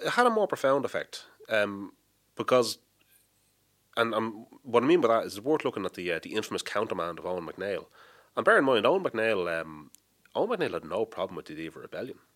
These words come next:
none whatsoever. What he wasn't willing to support was a rebellion that was doomed to failure. He was quite happy to support a rebellion if he felt it had a chance of success. Um, when he'd been told of the, uh, the shipment of weapons that was due in on the odd,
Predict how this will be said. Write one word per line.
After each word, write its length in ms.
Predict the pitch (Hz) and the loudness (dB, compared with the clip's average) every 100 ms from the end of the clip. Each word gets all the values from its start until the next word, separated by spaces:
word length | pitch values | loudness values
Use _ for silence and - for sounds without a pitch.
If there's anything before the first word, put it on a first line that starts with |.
| _ - | _ -10
none 260 | 85 127 | -6 -4
whatsoever. 540 | 98 80 73 90 - - - - _ | -6 -8 -8 -10 -10 -16 -20 -20 _
What 180 | 98 90 | 0 2
he 360 | 123 175 78 - _ _ _ | 0 0 -4 -12 _ _ _
wasn't 300 | 90 85 87 | -4 -4 -4
willing 140 | 80 | -12
to 80 | 78 | -10
support 340 | - - 82 - | -12 -8 -8 -8
was 140 | 82 | -8
a 20 | |
rebellion 380 | 87 80 82 78 | -8 -8 -10 -10
that 100 | 80 | -14
was 80 | 76 | -12
doomed 220 | 85 78 | -14 -14
to 40 | |
failure. 360 | - 98 139 - _ _ | -12 -10 -10 -14 _ _
He 120 | 117 | -6
was 100 | 92 | -6
quite 260 | - 139 - | 2 4 4
happy 220 | 139 - | -2 -4
to 100 | 80 | -8
support 340 | - 90 80 | -8 -6 -6
a 40 | 87 | -6
rebellion 400 | 82 85 80 76 | -6 -8 -8 -16
if 60 | |
he 60 | 104 | -14
felt 220 | - 85 | -8 -8
it 80 | 76 | -8
had 100 | 80 | -12
a 40 | |
chance 280 | - 82 76 | -10 -10 -10
of 120 | 71 | -10
success. 480 | - - 117 117 - - - - - _ | -10 -8 -8 -6 -10 -12 -20 -20 -20 _
Um, 460 | 98 92 90 90 90 _ | 2 2 2 -8 -14 _
when 160 | 110 | -2
he'd 160 | 113 117 | 0 0
been 80 | 101 | -2
told 420 | - 117 143 120 | 2 4 6 4
of 220 | 90 - | 2 0
the, 220 | - 85 | -10 -8
uh, 60 | 78 | -8
the 80 | 85 | -6
shipment 320 | - 98 90 | -4 -4 -6
of 60 | 71 | -4
weapons 320 | 90 107 90 | -2 -2 -6
that 100 | 78 | -8
was 120 | - | -10
due 180 | - 87 | -10 -8
in 60 | 80 | -8
on 80 | 78 | -10
the 100 | 82 | -8
odd, 240 | 85 82 | -6 -6